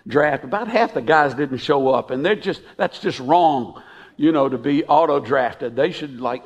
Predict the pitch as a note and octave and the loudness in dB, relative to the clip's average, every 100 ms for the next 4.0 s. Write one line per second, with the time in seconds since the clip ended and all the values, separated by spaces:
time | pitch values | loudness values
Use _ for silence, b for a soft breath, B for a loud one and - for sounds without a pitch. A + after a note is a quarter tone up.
0 | - B2+ B2 - _ _ - F#3+ D#3+ E3+ | -16 -12 -12 -12 _ _ -16 -4 2 2
1 | C3 A#2+ A#2+ - B B B B E3 F3 | 0 -6 -10 -18 B B B B -4 0
2 | F3+ B2 C#3 F3 A#3 F#3 C4 D4 - F4 | 0 0 -8 -2 0 4 2 2 -2 -4
3 | D4 - E3+ B3+ A3+ A3 C#4+ C#4+ - | -6 -10 -6 -2 -2 0 -2 -4 -8